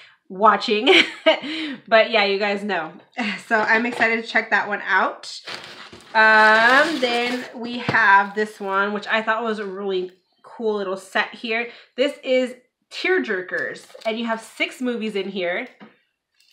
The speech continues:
You have Avalon, My Life, Swept Away, All the Pretty Horses, The End of the Affair, and To Jillian on her thirty-seventh birthday, I think.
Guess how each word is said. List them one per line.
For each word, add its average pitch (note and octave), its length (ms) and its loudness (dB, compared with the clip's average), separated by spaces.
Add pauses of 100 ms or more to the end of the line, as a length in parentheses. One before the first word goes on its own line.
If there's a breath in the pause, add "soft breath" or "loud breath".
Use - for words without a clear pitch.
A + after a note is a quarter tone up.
(140)
You A#3 200 -4
have G#3+ 640 2
Avalon, B3+ 920 4
My A#3 260 2
Life, G#3+ 540 -2
Swept A#3+ 380 -6
Away, A3 560 -2 (420 loud breath)
All A3 180 0
the C#4 80 0
Pretty D4 240 -6
Horses, A#3 840 -4
The A3+ 160 -10
End A3+ 180 -6
of B3 120 -10
the C4 80 -6
Affair, G#3+ 580 -4
and G#3 520 -8
To G3+ 640 -8
Jillian A3+ 580 -8
on G#3+ 180 -4
her G3+ 280 -2
thirty-seventh G#3+ 640 -8
birthday, A#3 540 -10
I - 120 -20
think. A#3 380 -16